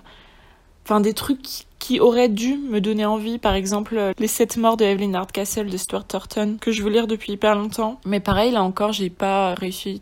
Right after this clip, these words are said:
à trop rentrer dedans. Euh, Keeper of the Lost Cities de Shannon Messenger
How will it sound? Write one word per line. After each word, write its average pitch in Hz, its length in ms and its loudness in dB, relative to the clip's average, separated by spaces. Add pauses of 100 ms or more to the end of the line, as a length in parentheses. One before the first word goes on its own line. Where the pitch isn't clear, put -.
(160)
à 185 120 -4
trop - 240 0
rentrer 202 320 -4
dedans. 208 360 -2 (100)
Euh, 196 160 4
Keeper 220 500 2
of 202 140 -2
the 208 100 2
Lost 208 260 0
Cities 208 600 -6 (140)
de 196 340 -2
Shannon 196 320 -4
Messenger 196 540 -2